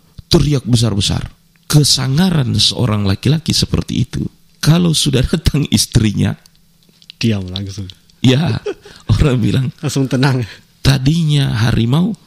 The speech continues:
Speaker 1: sekarang jadi meong." Karena demikian, laki-laki begitu sangarnya menjadi diam, menjadi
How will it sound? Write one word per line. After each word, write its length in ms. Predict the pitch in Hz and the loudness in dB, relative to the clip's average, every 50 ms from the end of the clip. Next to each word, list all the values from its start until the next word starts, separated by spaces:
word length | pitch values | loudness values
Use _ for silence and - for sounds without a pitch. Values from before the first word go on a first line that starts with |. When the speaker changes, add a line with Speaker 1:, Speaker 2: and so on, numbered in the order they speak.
| - - - | -20 -16 -6
Speaker 1:
sekarang 720 | - - - - 165 - - 165 170 160 160 160 156 143 | -2 -2 0 0 0 0 0 0 0 2 2 0 0 0
jadi 160 | 147 - 151 | 0 2 2
meong." 420 | 160 165 180 175 143 117 - 101 90 - _ _ _ _ _ _ - - | 2 2 2 2 2 0 0 -2 -6 -8 _ _ _ _ _ _ -20 -10
Karena 300 | - - 208 214 226 226 | 0 0 2 2 2 0
demikian, 480 | 208 220 196 202 190 - - 113 - - - - _ _ _ _ _ - | 2 2 0 0 0 0 -2 -2 -2 -4 -8 -16 _ _ _ _ _ 0
laki-laki 400 | - 151 135 - 156 160 143 143 | 0 2 2 2 0 0 0 0
begitu 320 | 135 135 131 131 131 - | 0 0 0 0 0 0
sangarnya 560 | 139 - - 120 117 135 135 139 156 196 285 - - - - _ _ - | 0 2 2 0 0 0 0 0 0 0 -2 -4 -10 -18 -20 _ _ -2
menjadi 580 | - 107 104 98 95 98 98 98 95 90 92 - - _ _ _ _ _ _ _ - | 0 2 2 2 2 0 0 0 -2 -2 -2 -4 -6 _ _ _ _ _ _ _ -12
diam, 640 | - - 90 147 - 104 101 92 90 92 92 87 85 - _ _ _ _ _ _ _ - | -6 0 2 2 2 2 0 0 0 0 -2 -2 -4 -8 _ _ _ _ _ _ _ -4
menjadi 560 | - 80 104 107 110 120 - 90 - 90 - | -2 0 0 0 0 0 0 0 0 -2 -2